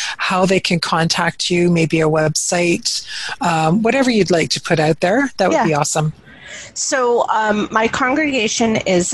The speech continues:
Speaker 2: Asbury United Methodist Church. We're in Smyrna, Delaware, which is about fifteen, twenty minutes north of Dover. Um,
Speaker 1: Mm-hmm.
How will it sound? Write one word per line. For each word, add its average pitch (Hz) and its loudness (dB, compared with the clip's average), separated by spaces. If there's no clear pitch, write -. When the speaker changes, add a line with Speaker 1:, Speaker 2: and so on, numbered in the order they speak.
Speaker 2:
Asbury 220 0
United 233 0
Methodist 196 -2
Church. 208 -4
We're 180 0
in 185 0
Smyrna, 185 0
Delaware, 190 0
which 180 -2
is 170 2
about 175 0
fifteen, 214 0
twenty 202 0
minutes 190 0
north 175 0
of 170 0
Dover. 190 0
Um, 185 -2
Speaker 1:
Mm-hmm. 226 0